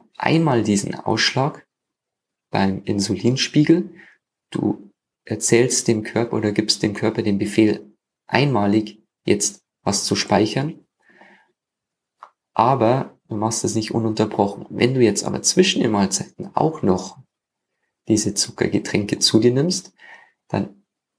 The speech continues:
befiehlst du deinem Körper eigentlich ununterbrochen Energie zu speichern.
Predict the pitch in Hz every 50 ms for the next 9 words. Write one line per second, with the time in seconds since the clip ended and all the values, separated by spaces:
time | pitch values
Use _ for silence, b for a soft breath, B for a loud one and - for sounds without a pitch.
0 | - - 113 107 - - - 156 160 160 - - 131 117 110 110 113 107 107 107
1 | - 123 127 139 - 127 120 - - 107 104 110 110 - - - - 139 135 120
2 | 120 117 - 107 104 101 - 101 98 95 - - 104 98 - 95 95 101 101 101
3 | 101 - 98 - - - - - - - - - - - - - - -